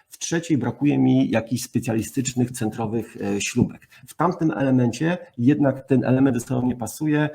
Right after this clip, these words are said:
daliśmy z powrotem do handlowca, żeby pogadał z klientem, co się dzieje”. I tak zaczyna opowiadać i mówi: „Na końcu, no muszę mieć kolejne dwa zlecenia”. Czemu? „Bo gdzieś ci ludzie muszą pracować, bo potem do mnie przyjdą i mnie rozliczą, że mam niską efektywność”.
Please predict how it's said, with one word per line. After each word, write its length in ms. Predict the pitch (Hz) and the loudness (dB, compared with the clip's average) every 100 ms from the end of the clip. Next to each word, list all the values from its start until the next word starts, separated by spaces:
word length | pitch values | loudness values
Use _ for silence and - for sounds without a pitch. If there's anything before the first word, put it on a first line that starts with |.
| - | -10
daliśmy 420 | - 117 131 - 123 | -2 0 0 0 -4
z 80 | |
powrotem 480 | - 113 127 131 117 | -2 -2 -2 -2 -2
do 260 | 107 110 110 | 0 0 -2
handlowca, 520 | - 104 117 - 110 | -4 -4 -4 -6 -6
żeby 220 | 107 110 | -4 -4
pogadał 360 | 113 107 110 104 | -2 -2 -2 -4
z 80 | - | -6
klientem, 400 | 110 107 104 101 | -8 -6 -8 -10
co 120 | 101 | -12
się 140 | 104 | -12
dzieje”. 240 | 92 90 - | -10 -10 -6
I 180 | 190 | -4
tak 160 | 220 180 | -2 0
zaczyna 300 | 165 - 151 | 0 2 2
opowiadać 600 | 127 107 104 98 208 - - - - | 2 0 -2 -2 -2 -6 -16 -12 0
i 60 | |
mówi: 200 | 175 151 | 4 6
„Na 100 | 143 | 4
końcu, 540 | 160 208 175 - 214 247 _ | 4 2 2 0 -2 -4 _
no 100 | 143 | -2
muszę 340 | 170 247 - 151 | 0 0 0 2
mieć 240 | 135 131 | 2 0
kolejne 400 | - 127 151 139 | 0 2 4 2
dwa 220 | 113 131 | 2 0
zlecenia”. 460 | 120 120 - 117 143 | 0 -2 0 -2 -2
Czemu? 340 | - 110 185 196 _ | -2 0 0 -2 _
„Bo 120 | 127 | 0
gdzieś 300 | 127 147 - | 2 2 0
ci 100 | - | -4
ludzie 200 | 139 135 | 0 0
muszą 240 | 131 127 131 | 0 -4 -8
pracować, 600 | 127 123 101 - - - _ | -6 -4 -6 -6 -20 -20 _
bo 80 | 110 | -10
potem 300 | - 160 135 | -8 -2 2
do 100 | 131 | 2
mnie 140 | 120 | 0
przyjdą 360 | 113 165 170 185 | -2 -6 -4 -4
i 100 | - | 0
mnie 120 | 139 | 2
rozliczą, 400 | 127 131 147 139 | 2 0 -2 0
że 80 | 127 | 0
mam 140 | 120 | 2
niską 280 | 123 123 110 | 0 -2 -6
efektywność”. 720 | - 107 - 95 87 - - | -6 -10 -10 -10 -10 -20 -20